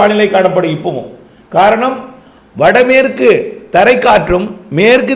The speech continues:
திசை குளிர்காற்றும், அதாவது வடமேற்கு வெப்ப-, அதாவது வெப்பத்தால் லேசாகி மேலெழுந்த நீராவியும் மேற்கு திசையிலிருந்து வரக்கூடிய குளிர்காற்றும் சென்னைக்கு அப்பால், அதாவது திருவள்ளூர், சென்னை, செங்கல்பட்டு மாவட்ட கடற்கரைக்கு அப்பால், புதுச்சேரி, திருவள்ளூர் இடைப்பட்ட பகுதிக்கு அப்பால்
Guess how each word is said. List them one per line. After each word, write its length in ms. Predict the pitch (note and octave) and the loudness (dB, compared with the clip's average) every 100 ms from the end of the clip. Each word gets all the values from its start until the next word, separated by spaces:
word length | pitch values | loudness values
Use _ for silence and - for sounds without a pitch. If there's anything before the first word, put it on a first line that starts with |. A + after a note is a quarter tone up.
| A#3 | -4
திசை 260 | A#3 G#3+ D#3 - - | 0 2 0 -6 -2
குளிர்காற்றும், 640 | A#3+ B3 A#3 G3+ D#3+ D3 - D#3 | 0 2 2 2 2 -2 -2 2
அதாவது 260 | G3+ A#3 A#3+ | 4 4 4
வடமேற்கு 520 | G3 A#3 A#3+ A#3+ - A#3 - - - | 4 4 2 0 0 -2 -4 -12 0
வெப்ப-, 400 | E3 E3 E3 G3+ E3+ | 0 2 2 2 2
அதாவது 200 | G#3 G#3 | 2 4
வெப்பத்தால் 400 | F#3 B3 A#3 A#3+ | 2 2 2 2
லேசாகி 360 | A3 G3+ A#3 A3 G3+ | 2 2 -2 -2 0
மேலெழுந்த 400 | A3+ A3+ G#3+ G#3 | 2 2 0 -2
நீராவியும் 520 | G3 G3 F3+ D#3 F#3 G#3 - - - D#3+ | 0 2 2 0 -6 -8 -14 -20 -8 0
மேற்கு 320 | A3 B3 B3 A3 | 2 2 2 -2
திசையிலிருந்து 540 | B3+ G#3 B3+ B3 B3 | -2 0 0 2 2
வரக்கூடிய 360 | A3+ A3+ A3+ A3+ - | 4 2 2 2 2
குளிர்காற்றும் 580 | G#3+ G3 G3+ D#3 D#3+ B2+ - - _ - | 0 4 2 2 -2 -4 -14 -20 _ -6
சென்னைக்கு 380 | G#3 A#3 B3+ A3+ | -2 0 2 2
அப்பால், 320 | F3+ G3+ E3+ B2 - - | 2 4 2 0 -6 -2
அதாவது 380 | F#3 A3 A3 A3+ A3 | 2 4 4 2 2
திருவள்ளூர், 480 | A3+ A3+ A3+ A#3+ A#3+ | 4 4 4 4 2
சென்னை, 240 | G#3 G#3 A#3 G3 | 0 0 0 0
செங்கல்பட்டு 460 | G3+ A#3 A#3 G#3 G#3 | 2 2 2 0 2
மாவட்ட 280 | G#3 G3+ G3+ G3+ | 2 2 2 2
கடற்கரைக்கு 480 | F#3+ G3+ G#3 F#3 F3+ | 0 2 0 2 0
அப்பால், 280 | - F3 - - - - - | 2 0 0 -6 -20 -20 -6
புதுச்சேரி, 500 | G3 A3 F#3 A3+ A#3+ B3 | -4 -4 2 4 4 2
திருவள்ளூர் 480 | G#3+ G#3+ A3 A3 G#3 | 2 2 4 4 4
இடைப்பட்ட 340 | F#3+ G3+ G3 E3 | 2 0 0 0
பகுதிக்கு 280 | F#3+ F#3 E3+ E3 | 0 0 2 0
அப்பால் 280 | - D3+ | 2 0